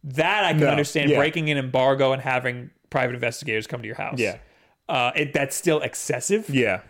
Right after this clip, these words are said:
Speaker 1: But, uh, that's a little bit more understandable. Maybe he, like, signed a contract and broke it.
Speaker 2: Yeah.
Speaker 1: Like, that makes sense.
Speaker 2: But no,
Speaker 1: But
Speaker 2: he, he found something of his own accord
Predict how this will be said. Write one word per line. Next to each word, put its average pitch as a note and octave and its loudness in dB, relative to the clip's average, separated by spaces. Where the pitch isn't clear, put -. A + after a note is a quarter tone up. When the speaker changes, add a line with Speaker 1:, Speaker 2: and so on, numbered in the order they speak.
Speaker 1:
But, C#3 0
uh, B2+ 2
that's C3 -2
a D3 4
little C#3 4
bit C3 -2
more B2 0
understandable. A#2 -8
Maybe B2+ -4
he, B2+ -4
like, A2+ -2
signed A#2+ -6
a - -10
contract A#2+ -4
and A2+ -14
broke A#2+ -6
it. C3+ -2
Speaker 2:
Yeah. A2+ 4
Speaker 1:
Like, F2+ -4
that B2 -2
makes A#2+ -4
sense. B2+ -4
Speaker 2:
But D3 2
no, D#3 4
Speaker 1:
But A2+ 0
Speaker 2:
he, G#3 0
he A3+ -2
found A3 0
something D3+ 0
of D3 2
his D3 2
own E3 2
accord C#3+ 2